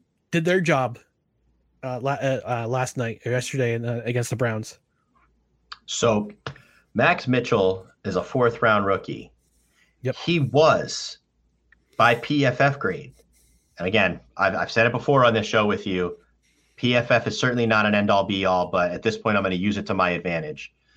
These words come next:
Speaker 1: Hmm.
Speaker 2: He was the number one graded tackle in college football last year. His
Speaker 1: Yep.
Speaker 2: technicality,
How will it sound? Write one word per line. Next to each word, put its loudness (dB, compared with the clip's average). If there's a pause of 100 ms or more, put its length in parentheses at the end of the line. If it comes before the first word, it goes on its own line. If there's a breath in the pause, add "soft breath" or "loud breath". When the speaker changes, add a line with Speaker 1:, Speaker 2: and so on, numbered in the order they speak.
(140 soft breath)
Speaker 1:
Hmm. 2
Speaker 2:
He 0
was 4
the 2
number 4
one 2
graded -2
tackle 0
in -6
college -2
football -2
last -10
year. -20 (880)
His -2
Speaker 1:
Yep. 0
Speaker 2:
technicality, 0